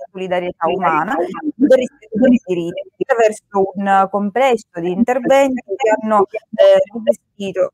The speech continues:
diciamo, per lo più le forme delle prestazioni e dei servizi alle persone che vivono, eh, in un, in uno stato di disagio sociale.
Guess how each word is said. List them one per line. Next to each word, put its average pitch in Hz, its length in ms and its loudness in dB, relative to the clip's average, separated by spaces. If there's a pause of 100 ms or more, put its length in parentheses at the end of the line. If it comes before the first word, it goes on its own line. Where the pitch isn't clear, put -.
diciamo, 190 280 -6
per 208 140 -4
lo 240 200 0
più 185 160 -4
le 185 120 2
forme 202 320 0
delle 190 280 -2
prestazioni 190 1040 -2
e 185 40 -6
dei 190 180 -4
servizi 196 720 -6
alle 185 400 2
persone 185 680 0
che - 260 -20 (100)
vivono, 190 500 0 (160)
eh, 185 540 -2
in 208 80 -4
un, 202 180 -6
in 196 60 -10
uno 185 300 -2 (140)
stato 190 200 -10
di 180 140 -8
disagio 180 440 -2
sociale. 170 640 -4